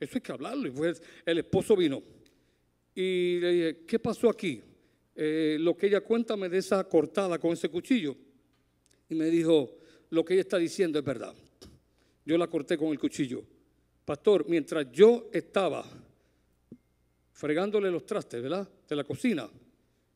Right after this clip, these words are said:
ella cogió mi revólver y me lo puso en la cabeza. Yo cogí el cuchillo para defenderme y lo hice. Oh, ¿es o no es diferente? Pero esa otra verdad no se dice.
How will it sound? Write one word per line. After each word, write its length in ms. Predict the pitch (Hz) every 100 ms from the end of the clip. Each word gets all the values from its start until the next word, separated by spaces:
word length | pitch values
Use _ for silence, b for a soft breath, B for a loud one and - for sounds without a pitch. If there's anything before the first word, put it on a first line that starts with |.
| _ -
ella 300 | 165 202 202
cogió 340 | 185 151 202
mi 140 | 190
revólver 480 | 147 170 202 233 196
y 60 | 165
me 100 | 151
lo 100 | 139
puso 240 | 180 180
en 60 | 180
la 80 | 165
cabeza. 460 | 160 127 - - - - - _ _ _ b b b
Yo 160 | 151 170
cogí 180 | 196 190
el 60 |
cuchillo 560 | 208 196 302 262 240 233
para 220 | 226 180
defenderme 640 | 175 175 165 262 233 196 - - _ _ _ _ -
y 60 | 139
lo 160 | 135
hice. 320 | 127 - 107 87 - _ _ _ _ -
Oh, 1000 | 147 170 180 180 170 147 120 104 90 - _ -
¿es 240 | 262 285
o 100 | 233
no 80 | 208
es 60 | 196
diferente? 560 | 214 190 151 139 - - _ _ _ _ _ _ -
Pero 300 | 175 175 190
esa 200 | 208 220
otra 200 | 220 202
verdad 420 | 185 175 208 233
no 260 | 160 160 165
se 220 | - 156
dice. 480 | 151 139 - 120